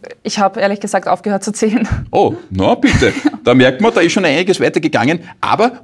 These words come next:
Speaker 2: und du planst auch Boxauftritte. Zumindest übst du dich in diesen Dingen jetzt.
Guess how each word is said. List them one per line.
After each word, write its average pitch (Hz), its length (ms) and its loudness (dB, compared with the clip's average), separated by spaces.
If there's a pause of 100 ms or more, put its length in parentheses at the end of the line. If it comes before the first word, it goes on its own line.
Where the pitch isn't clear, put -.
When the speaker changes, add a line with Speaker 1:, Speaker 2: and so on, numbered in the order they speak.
Speaker 2:
und 151 260 -4
du 160 60 -6
planst 113 560 -2
auch 147 240 0 (240)
Boxauftritte. - 1040 -8 (220)
Zumindest 160 680 2 (340)
übst 233 320 0
du 123 60 -2
dich 104 260 -4
in 101 120 0
diesen 104 280 -2
Dingen 117 300 2
jetzt. - 360 -2